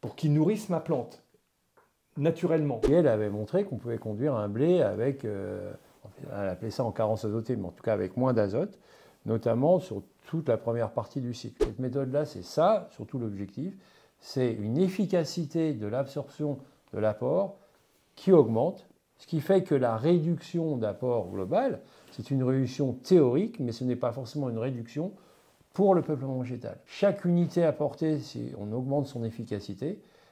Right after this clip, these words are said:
Speaker 2: ça veut dire moins de pertes, donc moins de pertes pour les nitrates, moins de pertes pour les gaz à effet de serre.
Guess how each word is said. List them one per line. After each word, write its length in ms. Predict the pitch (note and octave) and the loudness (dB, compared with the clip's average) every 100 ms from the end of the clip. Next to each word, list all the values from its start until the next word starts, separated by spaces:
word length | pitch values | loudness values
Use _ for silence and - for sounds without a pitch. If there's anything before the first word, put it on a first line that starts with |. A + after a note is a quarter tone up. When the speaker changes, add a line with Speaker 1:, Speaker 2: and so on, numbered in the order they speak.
| _ | _
Speaker 2:
ça 180 | C#3 | 0
veut 100 | C3 | 2
dire 200 | C3 C3+ F#2+ | 2 0 2
moins 240 | C#3 G3 | 2 4
de 100 | E3 | 2
pertes, 420 | - C#3 F3 - C3 - C#3 - | 0 -4 -4 -12 -20 -18 -18 -18
donc 120 | - | -8
moins 200 | B2 E3 | 0 0
de 60 | F3 | 0
pertes 300 | E3+ D3 - | 0 -2 -4
pour 160 | A#2 | -6
les 100 | G#2+ | -4
nitrates, 440 | G#2 G2+ - D#3+ E3+ _ _ - | -4 -6 -4 -6 -8 _ _ -10
moins 200 | G#2 B2+ | -4 -2
de 80 | C3+ | -2
pertes 260 | D3 D#3 | -2 -4
pour 120 | - A2+ | -4 -4
les 80 | |
gaz 220 | G#2 B2 A#2+ | -2 -4 -4
à 40 | |
effet 180 | A2 A#2 | -8 -10
de 60 | |
serre. 200 | - - | -12 -16